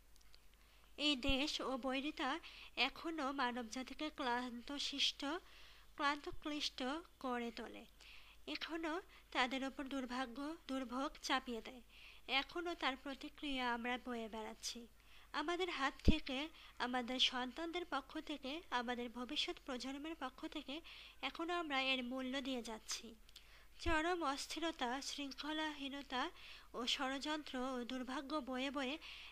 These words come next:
এখনও আমরা মুক্তিপণ দিয়ে যাচ্ছি। ধন্যবাদ সবাইকে এতক্ষণ আমার সাথে থাকার জন্য। আশা করি সবাই আমরা আমাদের বিবেক বুদ্ধি দ্বারা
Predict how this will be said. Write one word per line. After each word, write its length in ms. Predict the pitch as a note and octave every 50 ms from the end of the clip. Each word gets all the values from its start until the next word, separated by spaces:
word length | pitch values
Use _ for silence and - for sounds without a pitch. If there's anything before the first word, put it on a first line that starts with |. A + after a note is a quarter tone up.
| - -
এখনও 380 | A#3+ C4+ - - E4+ E4+ F4+
আমরা 320 | F4 F4 D#4+ D4 B3+ C4 D4
মুক্তিপণ 720 | C#4+ C#4 C#4 - - - C#4+ C4+ - C4+ B3+ C#4 C#4+ B3+
দিয়ে 240 | C4 A3+ A3+ A3+
যাচ্ছি। 520 | A3 A3 A3+ A3 - - - - A#3+ A#3+ A3+ - - - - - - - - - - - - - - - - - - - - - - - - - - - - - - - - - - - - - - - - - - - - - - - - - - - - - - - - - - - - - - - - - - - - - - - - - - - - - - - - - D#4
ধন্যবাদ 360 | C#4 C#4 C#4 C4+ B3+ A#3 A#3+
সবাইকে 480 | - - C4+ C4 A#3+ A#3+ B3+ - D#4 G4 - - - - - - - -
এতক্ষণ 420 | - C4 B3+ - - - - C#4+ C4+
আমার 260 | C4 B3+ A#3+ B3+ C4
সাথে 260 | - C#4 C4 A#3 C#4+
থাকার 360 | - C4+ A#3+ - - - A3
জন্য। 420 | A3+ - A3+ - G#3 - - - - - - - - - - - - - - -
আশা 260 | - - A#3 D4 C#4+
করি 200 | - D4+ D4 D4+
সবাই 420 | D4 - D4+ B3+ A#3 B3 C#4+ F4 F4+ - - - - - -
আমরা 340 | - A#3 A#3 B3+ C#4 C#4 C4
আমাদের 440 | C4 C4+ C#4 D4 C4 C4 B3 C#4+ E4+ - - - - - - - - - - - - - - - - - -
বিবেক 300 | C#4 C4 A#3 D#4 E4 -
বুদ্ধি 340 | C4+ A#3 C#4 C4 A#3+ - D4
দ্বারা 340 | B3+ D4 C4+ A#3+ B3 D#4+